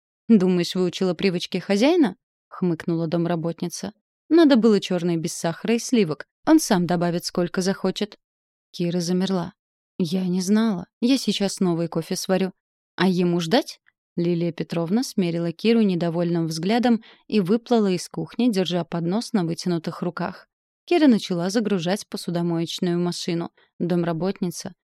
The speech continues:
умела задействовать при готовке завтрака не одну сковороду, а также несколько ковшиков и кастрюль. Готовила Лилия Петровна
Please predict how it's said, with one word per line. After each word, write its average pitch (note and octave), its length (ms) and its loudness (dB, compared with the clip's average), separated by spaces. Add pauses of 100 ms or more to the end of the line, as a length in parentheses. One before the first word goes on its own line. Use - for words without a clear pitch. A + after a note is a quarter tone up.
(120)
умела F#3+ 380 2
задействовать F3 800 -2
при F3+ 140 -6
готовке E3+ 500 -6
завтрака G3+ 500 -4
не E3+ 140 0
одну G3+ 280 2
сковороду, F3+ 640 -4 (280)
а G3 140 0
также F3 400 0
несколько F3 600 0
ковшиков - 600 -6
и D#3+ 60 -6
кастрюль. G3 520 -2 (360)
Готовила C#4 560 0
Лилия G3 320 4
Петровна C4 520 0